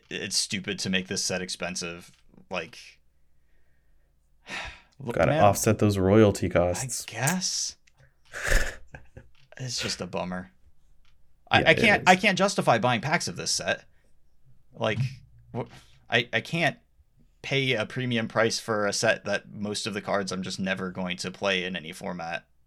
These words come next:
Speaker 1: I, I don't know.
Speaker 2: Maybe the limited format will be sweet. I can always hope for that. But e-, even then, like, it's hard to justify drafting Modern Horizons and stuff.
Speaker 1: Mm-hmm.
Speaker 2: Even though the draft,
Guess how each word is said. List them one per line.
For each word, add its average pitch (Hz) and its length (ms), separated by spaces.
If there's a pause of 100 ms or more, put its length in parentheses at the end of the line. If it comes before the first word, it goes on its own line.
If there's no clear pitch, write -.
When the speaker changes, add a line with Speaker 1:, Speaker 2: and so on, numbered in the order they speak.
(120)
Speaker 1:
I, 98 100 (320)
I 101 100
don't 78 140
know. - 160 (100)
Speaker 2:
Maybe 113 180
the 143 120
limited 120 300
format - 260
will - 60
be - 100
sweet. 65 300 (720)
I 104 60
can 113 120
always 117 140
hope 92 140
for - 80
that. 87 320 (720)
But 98 300
e-, 95 160
even 127 280
then, 90 320
like, 92 300
it's 110 140
hard 87 420
to 90 80
justify - 480
drafting 82 640
Modern 85 260
Horizons 95 400
and 104 80
stuff. 113 260 (100)
Speaker 1:
Mm-hmm. 101 320 (100)
Speaker 2:
Even 123 300
though 107 120
the 104 120
draft, 90 300